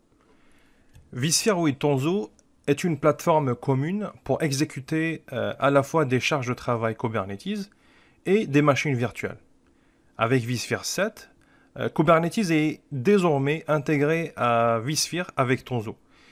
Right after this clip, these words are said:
euh, ce qui permet aux développeurs de continuer à utiliser les mêmes outils et interfaces standards qu'ils utilisaient pour créer des applications modernes.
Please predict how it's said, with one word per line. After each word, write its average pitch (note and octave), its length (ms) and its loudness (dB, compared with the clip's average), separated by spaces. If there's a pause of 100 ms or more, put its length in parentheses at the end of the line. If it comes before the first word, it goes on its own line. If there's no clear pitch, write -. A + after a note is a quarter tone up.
(300)
euh, G#2 240 -4
ce - 140 -2
qui C#3+ 180 0
permet C3+ 380 2
aux C#3 140 2
développeurs C3 720 2
de A2+ 320 -4
continuer C#3 800 0
à A#2+ 160 -4
utiliser C#3+ 480 0
les B2+ 100 2
mêmes D#3+ 220 -2
outils C3+ 400 -4 (420)
et G#2 60 -2
interfaces C3 600 -2
standards B2+ 540 -4
qu'ils B2 260 -4
utilisaient B2+ 440 -4
pour C3 260 -4
créer C#3+ 340 -4
des B2 200 -2
applications B2 580 -2
modernes. A2 380 -4